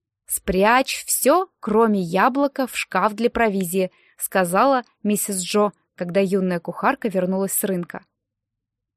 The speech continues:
Под полкой был устроен большой шкаф,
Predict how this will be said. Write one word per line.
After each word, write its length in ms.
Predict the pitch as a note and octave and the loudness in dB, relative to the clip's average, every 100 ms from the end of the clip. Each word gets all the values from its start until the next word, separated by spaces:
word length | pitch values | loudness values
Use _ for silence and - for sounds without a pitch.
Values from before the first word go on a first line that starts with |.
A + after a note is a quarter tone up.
| _ _ _ _ _ _ _ _ _ | _ _ _ _ _ _ _ _ _
Под 200 | - G3+ - | 0 0 4
полкой 460 | F4+ G#4+ C4 F#3 _ - | 4 4 4 -2 _ -4
был 220 | F#3 C4+ | 4 4
устроен 520 | C4+ - C4 E4+ C#4 | 4 2 2 4 4
большой 340 | G#3+ A3 - C#4 | 4 2 2 -2
шкаф, 400 | - G3+ F#3 | 0 0 -2